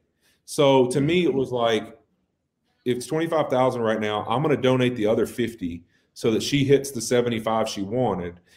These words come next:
And then every other person that reach out, reaches out to spread some love and, and to wanna be a part of it in that community to help her, like, that's just stuff on top. And that just, that, that just exceeds any expectation that she thought she'd get. And so to me, that's what was important to do. And, uh,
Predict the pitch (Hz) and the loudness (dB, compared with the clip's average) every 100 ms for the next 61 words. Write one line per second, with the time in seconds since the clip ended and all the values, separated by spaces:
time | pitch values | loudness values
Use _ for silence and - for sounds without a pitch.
0 | _ - 120 123 110 135 165 180 160 135 | _ -4 0 2 4 4 4 4 6 4
1 | - 135 131 120 104 110 120 117 110 110 | 2 2 2 -2 -4 0 -2 0 -2 0
2 | 107 104 120 123 110 110 110 107 95 - | -2 -2 -2 -2 -2 0 0 -2 -6 -2
3 | 110 110 101 107 110 107 104 95 95 92 | -2 -2 -6 0 0 0 -2 -6 -8 -4
4 | 113 120 110 107 - 110 110 107 95 104 | -4 -2 -2 -2 0 0 2 0 -4 -8
5 | - 98 107 120 127 127 - _ _ 101 | -12 -10 -8 -4 -4 -4 -10 _ _ -2
6 | 113 135 160 170 170 - _ - 110 135 | 2 2 2 -2 -4 -16 _ 0 2 2
7 | 175 - 156 - 135 - 113 95 104 98 | 0 -2 -4 -2 -2 -2 -4 -4 -4 -6
8 | - - 110 127 143 139 - 123 127 127 | -12 -8 -2 0 0 -4 0 2 4 4
9 | 139 135 127 - - 135 131 123 131 127 | 2 0 -6 -6 2 4 4 2 2 0
10 | 120 - 113 - 117 110 110 101 - 113 | -2 -2 -4 -2 -4 -4 -8 -10 -10 -10
11 | 110 107 107 - 101 98 85 - _ _ | -6 -4 -4 -8 -10 -6 -6 -8 _ _
12 | _ _ - 120 123 127 127 135 175 170 | _ _ -8 -4 2 2 2 2 4 4
13 | 143 151 156 135 127 117 110 135 117 104 | 4 2 2 2 2 -2 0 0 0 -4
14 | 95 113 113 98 92 92 104 104 101 101 | -4 -2 0 0 -4 -6 -6 -4 -4 -4
15 | 104 101 98 | -2 0 -2